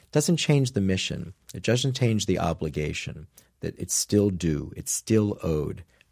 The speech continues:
You know, these, these Israeli assassins argued and bickered at dinner at the end of each one of their hits and then go up the next day and do it again.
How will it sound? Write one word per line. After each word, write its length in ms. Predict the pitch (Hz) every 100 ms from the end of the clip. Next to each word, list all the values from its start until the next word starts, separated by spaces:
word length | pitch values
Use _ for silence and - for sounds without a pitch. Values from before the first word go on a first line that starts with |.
| _ 226 147
You 100 | 107
know, 140 | 90
these, 360 | 90 151 151 -
these 300 | 110 131 113
Israeli 500 | 95 92 110 139 113
assassins 580 | - 123 147 - 90 85
argued 480 | - 117 135 101 87
and 140 | 76
bickered 420 | 127 127 98 87
at 220 | 85 85
dinner 340 | 98 120 101 80
at 120 | -
the 160 | 85 85
end 180 | 90
of 100 | 82
each 240 | 73 87 -
one 140 | 92
of 80 | 90
their 120 | 85
hits 440 | 90 92 - - - _ _ _
and 140 | 90 92
then 140 | 92
go 240 | 92 92
up 160 | 95 -
the 80 | 92
next 320 | 87 - -
day 100 | 85
and 100 | 87
do 100 | 95
it 60 | 110
again. 280 | 147 104